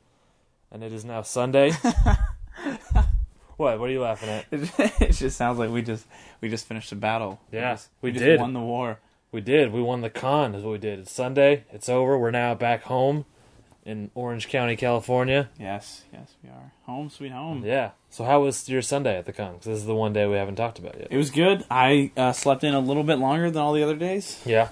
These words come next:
Speaker 2: So about eight thirty I
Speaker 1: Yeah.
Speaker 2: woke up this morning.
Speaker 1: Yeah.
Speaker 2: Had a big hearty breakfast.
Speaker 1: Yep.
Speaker 2: The thing is, I took a shower, waited for you and Brendo. You guys took way too long. Well, I waited more for you.
Speaker 1: Yeah.
Speaker 2: You took a shower.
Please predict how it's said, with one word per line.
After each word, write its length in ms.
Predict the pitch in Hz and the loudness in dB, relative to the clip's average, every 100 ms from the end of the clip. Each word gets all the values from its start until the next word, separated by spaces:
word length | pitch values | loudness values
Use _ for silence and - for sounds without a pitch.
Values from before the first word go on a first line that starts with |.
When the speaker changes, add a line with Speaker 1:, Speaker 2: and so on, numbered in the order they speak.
| - | -4
Speaker 2:
So 160 | - | -8
about 220 | 123 120 - | -2 -2 -2
eight 240 | 127 - | -6 -8
thirty 420 | - 131 139 165 | -12 -10 -6 -6
I 60 | 170 | -2
Speaker 1:
Yeah. 120 | 107 | -2
Speaker 2:
woke 120 | 107 | -2
up 220 | 185 190 180 | -4 -8 -12
this 160 | 170 | -16
morning. 320 | 180 190 196 - | -14 -14 -16 -12
Speaker 1:
Yeah. 200 | 101 104 _ _ _ _ _ | -12 -12 _ _ _ _ _
Speaker 2:
Had 140 | 117 110 | -14 -12
a 40 | |
big 400 | 113 107 135 131 | -14 -8 -6 -4
hearty 320 | 135 131 131 | -4 -6 -6
breakfast. 720 | 117 117 123 - 160 160 - - | -10 -12 -12 -10 -12 -12 -20 -12
Speaker 1:
Yep. 220 | 101 113 - _ _ - | -10 -10 -12 _ _ -20
Speaker 2:
The 60 | 113 | -16
thing 200 | 127 123 | -12 -12
is, 120 | 117 | -12
I 60 | |
took 180 | 113 117 | -16 -18
a 40 | 117 | -14
shower, 520 | - 110 110 120 127 | -6 0 0 0 -4
waited 300 | 117 113 110 | -8 -10 -12
for 160 | - 104 | -14 -12
you 400 | 113 117 123 123 | -10 -10 -10 -12
and 140 | 113 | -14
Brendo. 320 | 107 113 127 | -16 -16 -16
You 60 | 127 | -16
guys 200 | 113 107 | -18 -18
took 180 | 113 104 | -18 -16
way 180 | 101 104 | -16 -16
too 180 | 107 101 | -16 -18
long. 220 | 101 135 | -16 -14
Well, 100 | 135 | -12
I 60 | |
waited 220 | 120 107 101 | -12 -14 -14
more 160 | 104 | -18
for 100 | 104 | -18
you. 380 | 92 98 95 101 _ 113 | -18 -16 -16 -20 _ -14
Speaker 1:
Yeah. 160 | 107 - _ _ _ | -14 -14 _ _ _
Speaker 2:
You 80 | 101 | -20
took 180 | 101 - | -20 -20
a 40 | |
shower. 440 | - 87 87 92 | -20 -18 -16 -18